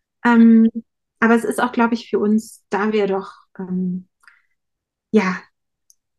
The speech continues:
ziemlich, <laughs> ja, nicht so straight sind und uns immer wieder neue Ideen kommen,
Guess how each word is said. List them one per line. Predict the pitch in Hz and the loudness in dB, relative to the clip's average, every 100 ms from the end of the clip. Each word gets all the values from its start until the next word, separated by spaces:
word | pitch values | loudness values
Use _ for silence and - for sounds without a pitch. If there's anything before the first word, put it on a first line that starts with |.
| _ - | _ -6
ziemlich, | - 349 330 285 285 277 - - | 2 4 4 4 -2 -8 -8 -2
<laughs> | 254 - - 262 - - 277 | -2 -4 -4 -4 -4 -10 -2
ja, | 226 208 | 2 4
nicht | 208 262 | 2 2
so | 233 | -2
straight | 220 - 220 202 - | -4 -2 0 -2 -4
sind | - 190 202 | -8 -6 -4
und | 220 208 | 0 0
uns | 196 | 2
immer | 254 226 | 2 2
wieder | 214 196 | 0 -4
neue | 190 190 | -6 -6
Ideen | 190 196 185 196 | -4 -2 -2 -4
kommen, | - - 190 185 | -10 -10 -10 -10